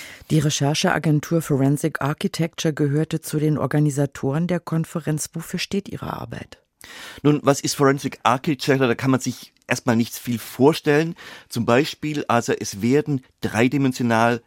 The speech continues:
Speaker 2: Virtual Reality Räume hergestellt,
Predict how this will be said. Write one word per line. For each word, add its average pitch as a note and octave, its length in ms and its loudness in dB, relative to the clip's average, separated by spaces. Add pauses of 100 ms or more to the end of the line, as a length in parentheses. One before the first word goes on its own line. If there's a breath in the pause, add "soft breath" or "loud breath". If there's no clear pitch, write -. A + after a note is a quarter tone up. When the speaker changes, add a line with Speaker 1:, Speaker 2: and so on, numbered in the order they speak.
Speaker 2:
Virtual B2+ 420 2
Reality C#3+ 760 0 (160 loud breath)
Räume A#2+ 500 0
hergestellt, C#3+ 720 -2